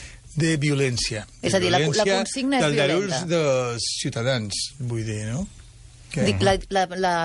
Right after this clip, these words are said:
Speaker 2: consigna, aleshores, és violenta. Vostè abans parlava de la
Speaker 1: És
Speaker 2: propaganda
Speaker 1: no
Speaker 2: pel fet o colpejar
Speaker 1: Ah.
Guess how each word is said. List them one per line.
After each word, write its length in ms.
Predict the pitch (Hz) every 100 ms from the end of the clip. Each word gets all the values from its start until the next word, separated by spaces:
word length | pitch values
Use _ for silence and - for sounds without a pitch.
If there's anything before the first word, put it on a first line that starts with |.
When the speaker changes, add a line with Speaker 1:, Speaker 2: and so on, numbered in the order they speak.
| 165
Speaker 2:
consigna, 500 | 214 202 - 240 262
aleshores, 380 | 214 185 226 214
és 120 | 180
violenta. 400 | 196 185 160 147
Vostè 240 | 151 - 180
abans 220 | 175 -
parlava 320 | 214 202 180
de 160 | 165 165
la 140 | 190
Speaker 1:
És 20 |
Speaker 2:
propaganda 480 | 190 180 180 196 190
Speaker 1:
no 40 | 185
Speaker 2:
pel 160 | 185
fet 240 | - 240 -
o 80 | -
colpejar 480 | 214 202 180 226
Speaker 1:
Ah. 60 | 247